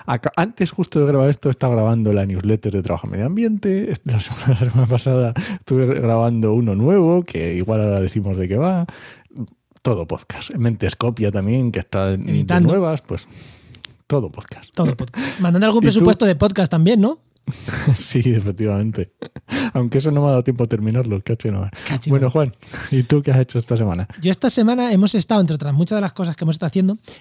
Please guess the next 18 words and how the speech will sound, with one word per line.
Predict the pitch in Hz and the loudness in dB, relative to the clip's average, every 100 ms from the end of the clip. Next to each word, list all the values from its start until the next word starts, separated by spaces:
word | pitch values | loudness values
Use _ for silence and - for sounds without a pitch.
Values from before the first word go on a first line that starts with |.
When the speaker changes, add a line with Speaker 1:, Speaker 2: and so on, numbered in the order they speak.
| _ | _
Speaker 2:
que | 180 | 0
vamos | 160 185 196 | 2 2 4
a | |
empezar | 226 202 202 214 | 2 0 -2 0
a | 202 | 0
trabajar | 190 175 170 202 | 2 2 0 -2
como | 180 175 160 156 156 | 0 2 4 2 2
lo | 156 | 0
que | 143 | -2
se, | 165 160 | -2 -2
tradicionalmente | - 165 151 175 254 269 | -2 -4 0 0 0 0
se | 226 | -2
llama | 262 254 | 0 2
marca | 254 - 196 | 0 0 2
blanca | 202 269 226 254 | 2 0 -4 -8
para | - 175 | -4 -4
otra | 160 156 | -2 -4
agencia. | - 233 - | -2 -2 -2